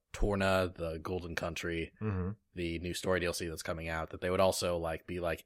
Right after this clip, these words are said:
Speaker 1: "And to cap off the end of the year, here's some cool new
Speaker 2: Right.
Speaker 1: whatever."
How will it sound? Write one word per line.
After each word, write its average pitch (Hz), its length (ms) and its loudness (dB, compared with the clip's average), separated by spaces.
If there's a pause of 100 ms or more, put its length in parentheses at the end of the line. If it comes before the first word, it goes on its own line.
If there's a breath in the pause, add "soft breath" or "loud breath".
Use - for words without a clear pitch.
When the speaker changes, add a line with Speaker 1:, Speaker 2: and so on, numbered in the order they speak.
Speaker 1:
"And 107 540 2 (240 soft breath)
to - 60 -10
cap 190 220 8
off 160 300 6
the 104 240 6
end 139 160 6
of 120 80 4
the 113 80 -2
year, 139 380 4
here's 131 340 0
some 95 240 0
cool 117 340 -2
new 104 680 4
Speaker 2:
Right. 90 460 4
Speaker 1:
whatever." 95 680 6